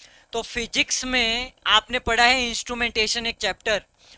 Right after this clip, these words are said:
वहीं से सवाल पूछ लिया। अब पढ़ाए हैं आपको साठ सत्तर, सवाल एक पूछ लिया इन्होंने, समुद्र की गहराई कौन मापता है, तो आपको पढ़ाया हुआ है, याद है किसी को? अगर नहीं भी याद है तो टेंशन ना लो, आप जाइए वापिस से पन्ने पलटिए, आंसर आपको मिल जाएगा।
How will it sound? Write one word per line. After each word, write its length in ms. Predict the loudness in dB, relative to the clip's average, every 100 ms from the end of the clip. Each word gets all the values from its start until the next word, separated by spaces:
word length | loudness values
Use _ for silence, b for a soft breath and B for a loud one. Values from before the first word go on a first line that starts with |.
| b -4
वहीं 320 | 0 2 2
से 160 | 0 -2
सवाल 320 | 2 4 4
पूछ 320 | 0 -12 -12
लिया। 240 | -12 -14 -6
अब 140 | -6 -4 -4
पढ़ाए 260 | -4 -2 0
हैं 140 | 2
आपको 300 | 0 0 -4
साठ 260 | 2 2 2
सत्तर, 440 | -4 -6 -8 -8 -10 _
सवाल 400 | 0 4 4 4
एक 200 | -2 -4
पूछ 200 | -12 -8
लिया 160 | -4 -2
इन्होंने, 360 | -4 -8 -12 -16 B B B B
समुद्र 480 | -10 -6 -6 -2 -2
की 140 | 0
गहराई 340 | 2 4 6 4
कौन 220 | 2 0
मापता 320 | 0 -2 -2
है, 80 | -6
तो 120 | 2
आपको 320 | 4 4 0
पढ़ाया 280 | -2 2 4
हुआ 140 | 4 2
है, 60 |
याद 280 | 4 4 4
है 60 | 2
किसी 240 | -2 -4
को? 200 | -4 -6 _ _ b b b b
अगर 220 | 0 0
नहीं 240 | 2 0 2
भी 120 | 6
याद 220 | 6 6
है 60 | 2
तो 100 | -2
टेंशन 380 | -4 -4 -4 -2
ना 140 | -2
लो, 200 | -2 -2
आप 280 | 0 -2 -2
जाइए 400 | -4 -6 -2 -2 -2 -2
वापिस 320 | -2 -4 -12
से 320 | -8 -6 -8 b b _
पन्ने 300 | -2 0 -2
पलटिए, 600 | 0 -2 -2 -4 -6 -6 -4
आंसर 360 | -4 -2 -2 2
आपको 280 | 2 2 -6
मिल 200 | -6 -2
जाएगा। 400 | -2 -2 -4